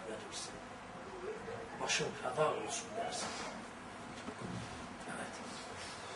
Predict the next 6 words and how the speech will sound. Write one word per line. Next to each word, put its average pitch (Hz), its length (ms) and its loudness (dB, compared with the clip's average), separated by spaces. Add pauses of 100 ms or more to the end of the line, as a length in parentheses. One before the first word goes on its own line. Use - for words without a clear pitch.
(160)
Senin 160 280 8
şu 175 200 8
anda 156 420 8
kalbin 147 340 8 (100)
ağırmadığı 127 840 10
için, 175 320 6